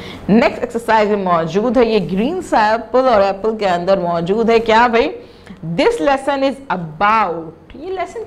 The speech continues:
किस चीज़ के बारे में था? क्या बताया गया था हमें? क्या समझाया गया था? क्या था भाई? देखते हैं। रबर, क्या हमें रबर के बारे में बताया गया इसके अंदर?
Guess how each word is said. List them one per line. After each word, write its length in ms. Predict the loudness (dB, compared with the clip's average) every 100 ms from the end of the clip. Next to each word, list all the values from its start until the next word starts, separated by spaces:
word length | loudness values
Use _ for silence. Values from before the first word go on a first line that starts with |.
| -2
किस 260 | -2 -2 -2
चीज़ 200 | -2 0
के 100 | 0
बारे 300 | 2 -2 -2
में 160 | -4 -8
था? 80 | -10 -12 -20 -20 -20 -20 -20 -20 -12
क्या 180 | -6 0
बताया 420 | 2 2 2 2 -2
गया 220 | -4 -6 -6
था 60 | -6
हमें? 300 | -6 -8 -12 -16 -14 0
क्या 160 | 2 2 2
समझाया 520 | -2 0 -2 0 -2
गया 280 | -4 -8 -8
था? 180 | -10 -14 -18 -20 -20 -20 -20 -20 -20 -20 -18 -8
क्या 180 | -4 -2
था 100 | 0
भाई? 200 | 4 4 2 -6 -16 -18 -8
देखते 340 | -6 -4 0 0
हैं। 200 | 0 -6 -14 -18 -20 -20 -18 -18 -20 -20 -20 -18 -18 -16 -6
रबर, 480 | -2 2 2 4 0 -2 -12 -20 -20 -20 -20 -20 -20 -20 -20 -20 -20 -20 -20 -8
क्या 140 | 0 0
हमें 420 | 0 0 0 0
रबर 300 | 0 2 -2
के 120 | 0
बारे 280 | 2 4 2
में 120 | 0
बताया 340 | 0 2 2 2
गया 200 | 2 0
इसके 220 | 0 0
अंदर? 340 | 2 2 -2